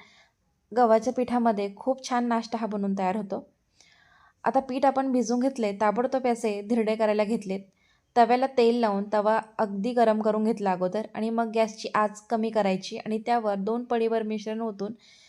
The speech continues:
छान असं पसरून घेतलं. साईडने तेल किंवा तूप, बटर जे आवडत असेल ते सोडून घ्यायचं आणि छान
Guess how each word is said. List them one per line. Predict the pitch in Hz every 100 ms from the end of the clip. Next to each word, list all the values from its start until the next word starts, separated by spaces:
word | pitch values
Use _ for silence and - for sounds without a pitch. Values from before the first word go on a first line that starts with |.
| _ _ -
छान | 254
असं | 254 254
पसरून | 247 233 233 233
घेतलं. | 233 196 196 220 - _ _ _ _ _ _ _ _ _ _ _ _ _ _ _ _ _ _ 220
साईडने | 254 226 220 233
तेल | 220 233 233
किंवा | 226 240 262
तूप, | 262 202
बटर | 196 214 202 202
जे | 196 254
आवडत | 233 233 233
असेल | 226 202 202
ते |
सोडून | 233 233 214 220
घ्यायचं | 226 202 208 - _ _ _
आणि | 220 226
छान | 247